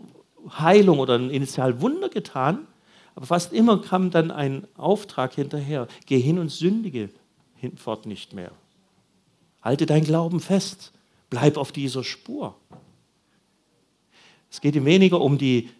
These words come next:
Heilung als vielmehr darum, dass wir mit ihm unterwegs sind. Und er stellt uns diese Aufgaben und auf einmal werden wir zu Partnern in dieser Sache.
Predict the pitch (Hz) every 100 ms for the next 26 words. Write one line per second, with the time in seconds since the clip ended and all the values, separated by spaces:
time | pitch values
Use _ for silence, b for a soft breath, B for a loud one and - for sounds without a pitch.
0 | _ - 143 139 151 170 - 123 - -
1 | 143 127 107 127 185 190 104 110 117 _
2 | _ _ _ _ _ _ _ b b b
3 | b b 120 - 135 156 143 131 - 139
4 | 180 - 143 139 127 117 113 151 175 -
5 | - _ _ _ - _ 156 175 - 302
6 | 320 190 185 165 - 165 - 131 131 135
7 | b b b _ _ _ - 143 127 -
8 | 151 175 151 131 127 _ _ _ _ _
9 | - 113 139 135 - - - 151 - 92
10 | 85 _ 156 _ _ _ 123 110 104 101
11 | - - -